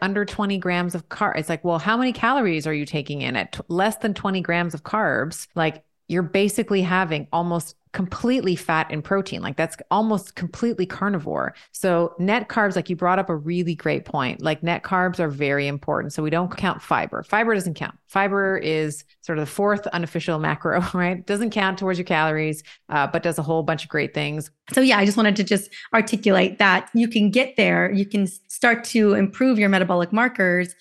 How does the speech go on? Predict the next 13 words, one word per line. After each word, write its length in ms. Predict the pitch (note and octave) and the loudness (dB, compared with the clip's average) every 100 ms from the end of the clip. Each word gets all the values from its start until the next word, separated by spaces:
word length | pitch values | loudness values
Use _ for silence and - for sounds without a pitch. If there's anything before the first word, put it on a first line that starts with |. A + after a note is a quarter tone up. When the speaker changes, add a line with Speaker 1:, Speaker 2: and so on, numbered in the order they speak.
| - | -6
Speaker 2:
without 380 | G3+ G#3+ G#3+ - _ G3+ | 2 2 2 -4 _ 0
being 260 | C4 C4+ | 2 4
fully 440 | A#3 - C4 A#3+ A3 | 2 0 0 2 0
keto. 640 | - E4 D4+ F#3 F3+ B3 - _ _ - | -2 0 2 2 2 -2 -8 _ _ 2
And 180 | C#4 B3+ | 4 6
maybe 480 | B3+ B3+ B3+ A3 G3+ | 6 4 4 2 0
once 280 | G#3+ G#3 A3 | -2 0 0
you 220 | G#3 G3 | 0 0
adapt, 680 | G3 F3+ A#3 A3 F#3 - - - | 0 2 4 4 2 0 -16 -6
then 180 | G#3 G#3 | -2 0
you 80 | F#3 | 0
could 220 | - F#3 | -2 0
go 420 | G3 F3+ F3 E3 | 4 4 4 0